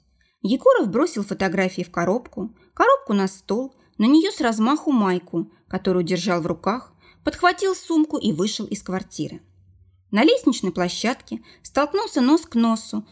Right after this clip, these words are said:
с седовласым мужчиной, в котором тотчас узнал Никиту. Он, если не считать сильно поседевших волос и двух глубоких складок, пролёгших от носа ко рту, не слишком изменился.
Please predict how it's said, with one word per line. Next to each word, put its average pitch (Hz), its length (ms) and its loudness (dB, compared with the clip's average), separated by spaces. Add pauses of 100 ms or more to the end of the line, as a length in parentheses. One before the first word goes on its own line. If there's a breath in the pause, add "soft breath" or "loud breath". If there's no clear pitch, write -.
с - 140 -18
седовласым 185 640 0
мужчиной, 247 560 -4 (240 soft breath)
в - 80 -20
котором 381 400 0
тотчас 330 540 -4
узнал 185 360 -2
Никиту. 208 640 -2 (540)
Он, 370 200 2 (300 soft breath)
если 214 300 -2
не 214 140 4
считать 381 400 -4
сильно 208 320 -2
поседевших 196 720 -6
волос 185 480 -2 (260 soft breath)
и 294 80 0
двух 311 320 2
глубоких 233 520 -2
складок, - 580 -4 (240 soft breath)
пролёгших 104 640 0
от - 160 -6
носа 185 280 0
ко 190 140 -4
рту, 175 340 -6 (260 soft breath)
не 311 120 6
слишком 330 440 0
изменился. 254 760 -2